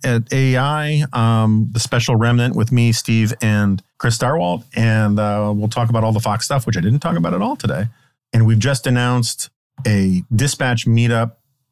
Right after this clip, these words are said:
in Houston. If you're a Dispatch subscriber, you've probably gotten the email already. Um, but it's gonna be, uh, let's see, this is the opening from the email.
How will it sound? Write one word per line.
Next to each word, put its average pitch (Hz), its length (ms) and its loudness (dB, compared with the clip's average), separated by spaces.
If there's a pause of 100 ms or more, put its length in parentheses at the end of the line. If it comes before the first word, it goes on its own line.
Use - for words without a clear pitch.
(120)
in 95 540 2 (680)
Houston. 226 600 -2 (340)
If 120 140 2
you're 117 160 2
a 104 40 2
Dispatch 135 600 0
subscriber, 107 580 0 (1000)
you've 113 120 4
probably 107 220 2
gotten 107 240 0
the 110 140 2
email 113 260 2
already. 113 600 0 (640)
Um, 98 760 2 (560)
but 113 320 2
it's 101 240 -2
gonna 113 240 0
be, 107 500 0 (760)
uh, 76 1400 -4
let's 107 200 -2
see, 98 280 0
this 107 140 0
is 104 100 0
the 107 140 2
opening 101 380 0
from 98 160 0
the 95 80 0
email. 98 500 0